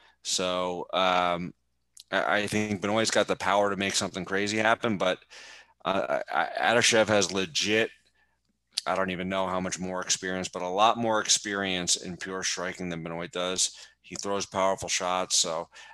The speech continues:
I think for seventy-five hundred bucks, um, Adashev is worth it. I think he's a good value. At a minimum, it's gonna be a striking match that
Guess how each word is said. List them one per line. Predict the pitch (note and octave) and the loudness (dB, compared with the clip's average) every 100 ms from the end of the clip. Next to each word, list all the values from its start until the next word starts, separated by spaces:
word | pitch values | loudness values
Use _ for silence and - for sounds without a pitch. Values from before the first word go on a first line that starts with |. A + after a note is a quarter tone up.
| - | -4
I | G2+ | 0
think | G#2+ G2+ | 0 0
for | G2 | 2
seventy-five | G#2+ G2+ F#2 F#2 | 2 2 -2 -2
hundred | F#2 F#2 | -2 -4
bucks, | E2 F#2 F#2+ - - - _ _ - | -2 0 0 0 -2 -4 _ _ -8
um, | E2 D#2 D#2 D#2+ C#2+ | -4 -2 -2 -4 -6
Adashev | - F#2+ F2+ - F2+ E2+ | -2 0 2 2 2 0
is | E2 | -4
worth | D#2+ F2 F#2+ F#2 | -6 -4 -4 -4
it. | F#2+ D#2+ | -4 -2
I | |
think | E2+ E2+ | -4 -6
he's | E2+ | -8
a | |
good | E2 F2+ | -8 -6
value. | E2+ F2 F2+ F2+ F2 D#2 | -2 0 0 -2 -6 -6
At | F2 | -6
a | |
minimum, | F#2 G2+ G#2 G#2 G#2+ | -4 -2 0 0 -2
it's | F#2 - | -2 -6
gonna | F2+ E2+ | -6 -6
be | F2 | -4
a | E2+ | -2
striking | - F#2+ F#2 F2+ F#2 | 0 -2 -4 -4 -4
match | F2+ F#2 - - - _ _ _ _ _ _ _ - | -2 0 -2 -4 -12 _ _ _ _ _ _ _ -4
that | F2 | -4